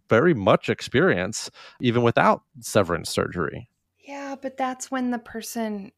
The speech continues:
Speaker 2: coming in is consenting to have treatment where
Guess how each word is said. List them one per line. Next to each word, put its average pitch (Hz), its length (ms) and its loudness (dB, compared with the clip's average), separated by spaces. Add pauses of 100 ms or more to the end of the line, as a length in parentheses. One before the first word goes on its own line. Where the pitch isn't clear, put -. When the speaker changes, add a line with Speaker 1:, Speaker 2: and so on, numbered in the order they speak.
(280)
Speaker 2:
coming 214 380 -4
in 208 400 -2
is 185 320 -8
consenting 185 840 -8
to 180 520 -6 (220)
have 180 480 -8
treatment 190 680 -6
where 175 400 -4